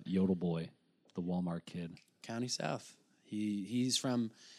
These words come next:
Speaker 2: no, I'm from a county north of him. He's from Pope County, um, Illinois. Uh, well, maybe two counties, but we can look at a map later. But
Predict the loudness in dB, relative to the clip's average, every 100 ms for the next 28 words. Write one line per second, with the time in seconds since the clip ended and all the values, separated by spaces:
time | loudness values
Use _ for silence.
0 | -20 _ 0 0 2 4 4 4 2 -2
1 | 0 -2 0 -2 -4 -6 -10 -10 -8 -8
2 | -2 -2 0 -2 -2 -2 -4 -8 _ _
3 | _ _ _ _ _ -4 0 2 2 0
4 | -2 -2 0 0 0 -2 -6 _ _ -6
5 | -4 0 0 2 0 0 -2 -6 -4 -4
6 | -2 -4 -6 -2 0 0 -2 -2 -4 -4
7 | -6 -6 -6 -2 0 0